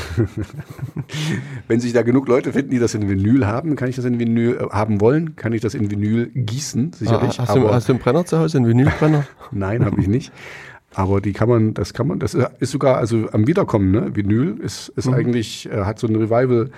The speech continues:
Speaker 1: erfahren. Äh, im, im Moment ist es nur digitale Distribution, aber man kann das
Speaker 2: Ach,
Speaker 1: auch
Speaker 2: no-, noch nicht mal auf C D?
Speaker 1: Nee, im Moment auch nicht auf C D.
Speaker 2: Oh.
Speaker 1: Hm, schade eigentlich, ne?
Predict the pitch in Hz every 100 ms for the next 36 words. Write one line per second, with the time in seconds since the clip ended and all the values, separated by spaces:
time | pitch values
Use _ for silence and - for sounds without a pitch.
0 | - - - 104 - 117 127 127 - -
1 | - - 104 104 - 196 202 131 - 123
2 | 123 120 127 139 143 - 117 - 120 117
3 | 113 107 113 117 - 101 101 98 98 101
4 | - - 92 104 - - 92 82 - 92
5 | 95 95 92 107 101 98 - 127 135 139
6 | 131 175 202 180 - 123 135 196 196 _
7 | _ _ _ _ 90 98 127 110 131 -
8 | 101 110 - 110 117 101 - _ - 131
9 | 107 90 - _ - 80 71 80 _ _
10 | - - 78 76 80 87 - 110 120